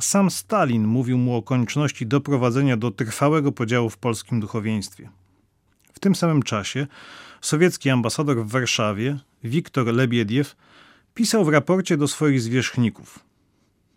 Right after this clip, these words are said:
„Kościół w Polsce w ciągu czterech lat walki o umocnienie demokracji nie doznał żadnego poważnego uszczerbku. W dziedzinie walki z Kościołem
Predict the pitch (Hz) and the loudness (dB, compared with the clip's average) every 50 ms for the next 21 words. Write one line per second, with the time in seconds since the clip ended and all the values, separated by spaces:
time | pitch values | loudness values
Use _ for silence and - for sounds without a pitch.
0 | _ _ - - 202 196 - - 233 202 - - - 127 113 104 95 - - - | _ _ -2 0 0 0 2 2 0 0 0 0 0 2 2 2 0 -4 -6 -4
1 | 135 135 - - - 135 127 117 113 120 - - - - 190 190 190 190 - - | -2 -2 -2 -2 -2 0 0 0 -2 -4 -4 -6 -4 0 0 2 2 2 0 2
2 | 156 151 131 117 104 131 127 120 113 110 - - 131 - 135 131 127 123 123 113 | 2 2 2 2 2 4 4 4 2 0 -4 -6 -6 -4 -2 -2 0 0 0 -2
3 | - - - 170 175 165 147 123 117 127 120 110 107 - - 143 143 135 - - | -2 -2 0 2 2 2 2 2 2 0 0 -2 -2 -4 -2 -2 -2 -2 -2 -2
4 | 165 170 - - - - - - - - _ - 135 135 120 147 156 131 147 151 | -4 -4 -4 -6 -12 -20 -20 -20 -20 -16 _ 2 2 4 6 4 4 6 6 4
5 | 147 - - 135 139 127 117 120 120 120 120 147 135 151 135 120 117 101 120 127 | 4 4 4 4 2 4 4 2 2 0 0 -2 -2 0 0 0 0 0 0 0
6 | 123 110 131 - 123 - - - 147 131 110 - - - - 107 - - _ _ | 0 -2 -4 -6 -6 -6 -2 0 0 0 0 -4 -10 -14 -16 -16 -16 -18 _ _
7 | _ _ _ _ _ _ _ _ _ _ _ _ _ 135 117 139 147 120 143 190 | _ _ _ _ _ _ _ _ _ _ _ _ _ 0 4 4 4 6 6 4
8 | 196 175 139 143 185 196 165 - 147 135 - - 135 110 - - - 151 135 131 | 2 4 4 4 4 2 2 0 -4 -6 -4 -4 -6 -6 -4 -2 0 0 2 2
9 | 151 185 175 | 0 0 -2